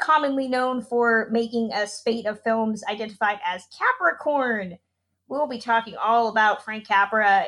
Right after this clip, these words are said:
and his films in a second. This is also a Jimmy Stewart movie. And if you were on social media over the weekend, then you probably saw that John Oliver hates Jimmy Stewart. Did anybody else see that?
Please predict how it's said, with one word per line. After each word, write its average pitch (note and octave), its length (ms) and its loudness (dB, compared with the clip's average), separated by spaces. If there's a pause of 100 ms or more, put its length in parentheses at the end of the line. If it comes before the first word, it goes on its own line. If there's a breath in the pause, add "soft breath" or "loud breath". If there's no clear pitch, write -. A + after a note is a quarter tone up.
and F3 120 -16 (200)
his G#3 560 -6
films G#3+ 480 0
in G#3 100 -8
a G3+ 60 -8
second. G#3 460 -4 (400)
This C#4+ 80 -10
is G#4 60 -2
also G#4 260 2
a E4+ 80 -4
Jimmy D4 220 -8
Stewart F4+ 320 -2
movie. E3+ 400 -10 (180)
And G#3+ 340 -4
if A3 160 -10
you C4 160 -10
were C4 160 0
on A#3+ 480 2
social C4+ 380 -2
media A#3 460 2
over G#3+ 240 -4
the G3+ 80 -10
weekend, G3+ 400 -4
then A#3+ 100 -2
you C4 80 -8
probably D#4+ 460 0
saw C4 260 2
that A#3 180 -6
John D#4 300 4
Oliver D4 420 2
hates E4+ 420 -2
Jimmy C4 300 -8
Stewart. F#3 680 -8 (400)
Did B3+ 100 -4
anybody D4+ 320 0
else C#4+ 260 4
see D4+ 140 -14
that? D4+ 360 -4